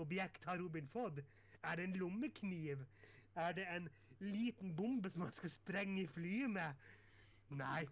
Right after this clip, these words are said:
det er verre enn det. Han har fått en såpe på tre hundre milliliter og en deodorant. Lekepolitiet tar tak i såpen og viser en henrykt fram.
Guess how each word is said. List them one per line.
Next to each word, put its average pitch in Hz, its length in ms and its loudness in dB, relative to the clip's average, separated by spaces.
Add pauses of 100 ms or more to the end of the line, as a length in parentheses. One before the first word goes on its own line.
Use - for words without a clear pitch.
(120)
det 185 120 2
er 160 100 0
verre 202 340 4
enn 170 140 0
det. 165 160 2 (760)
Han 185 160 4
har 202 80 2
fått 208 240 4
en 208 120 2
såpe 196 560 0
på 175 240 -2
tre 175 280 2
hundre 165 320 0
milliliter 156 760 -2 (400)
og 160 180 0
en 156 140 0
deodorant. 151 920 -2 (800)
Lekepolitiet 165 880 -2
tar 160 200 -2
tak 175 420 0
i 151 100 -2
såpen 147 600 -2 (380)
og 165 220 -2
viser 180 440 -2
en 165 160 -2
henrykt 170 640 -2
fram. 131 340 -4